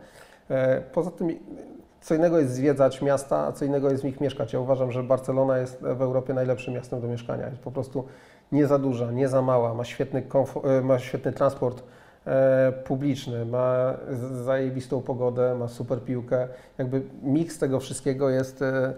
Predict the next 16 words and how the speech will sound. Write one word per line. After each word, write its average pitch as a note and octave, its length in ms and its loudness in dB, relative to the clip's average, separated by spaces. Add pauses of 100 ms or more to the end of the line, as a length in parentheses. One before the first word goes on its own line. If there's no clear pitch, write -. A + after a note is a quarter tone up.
(400)
jest C3+ 340 -4
do C3+ 180 -2
pozazdroszczenia. C3+ 720 -2 (480)
I, C#3 340 -6
i, C#3+ 320 -4 (540)
no G3 80 -4
i A#3+ 60 -4
tyle, C#3 260 4
to, D#3 140 0
to, D#3 240 -2
to D#4 100 -6
nie - 80 -2
ma C3+ 80 4
drugiego B2 300 2
dna A2+ 240 -4
jakiegoś. A2+ 400 -8